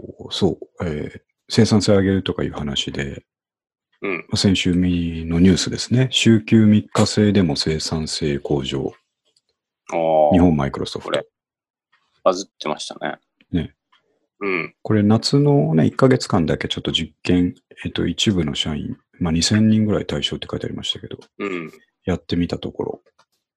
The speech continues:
Speaker 2: うん。
Speaker 1: えー、生産性は上がるわ。
Speaker 2: うん。
Speaker 1: 社員満足度は高いわ。
Speaker 2: 高いわ。
Speaker 1: 電気代は節約になるわ。
Speaker 2: あ、そうか。
Speaker 1: 基本的にはいいことしかなかったと
Speaker 2: おー。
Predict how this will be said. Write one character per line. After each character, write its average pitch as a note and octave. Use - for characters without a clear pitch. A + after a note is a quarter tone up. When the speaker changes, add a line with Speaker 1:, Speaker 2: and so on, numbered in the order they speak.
Speaker 2:
う F#2+
ん。 D#2
Speaker 1:
え -
ー、 -
生 G2+
産 G2
性 F#2
は E2+
上 E2
が D#2+
る D2+
わ。 C#2
Speaker 2:
う G2
ん。 -
Speaker 1:
社 F#2+
員 F2+
満 E2+
足 D#2+
度 D#2
は -
高 D#2+
い D2
わ。 -
Speaker 2:
高 -
い D2
わ。 -
Speaker 1:
電 F#2
気 F2
代 E2+
は D#2
節 -
約 D2
に C#2+
な C#2
る -
わ。 F#2
Speaker 2:
あ、 E2+
そ -
う -
か。 -
Speaker 1:
基 -
本 A2+
的 A2
に G2+
は E2+
い D#2
い D2+
こ -
と -
し -
か -
な D2
か -
っ -
た -
と -
Speaker 2:
お F#2+
ー。 F#2